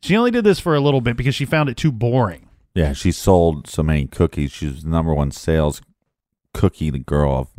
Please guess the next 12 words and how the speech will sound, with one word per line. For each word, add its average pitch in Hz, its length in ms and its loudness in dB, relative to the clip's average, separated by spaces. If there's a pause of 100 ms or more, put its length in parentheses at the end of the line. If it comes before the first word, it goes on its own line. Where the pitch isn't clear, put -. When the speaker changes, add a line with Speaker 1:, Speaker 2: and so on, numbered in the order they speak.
(120)
Speaker 2:
the, 69 220 -10 (140)
the 78 120 -6
world. 71 580 0 (280)
Speaker 1:
Well, 151 160 2
I 160 120 2
guess 190 340 0
Speaker 2:
She 92 60 2
got 87 120 2
so 78 140 0
bored 76 460 0
with 65 200 -6
it. - 140 -14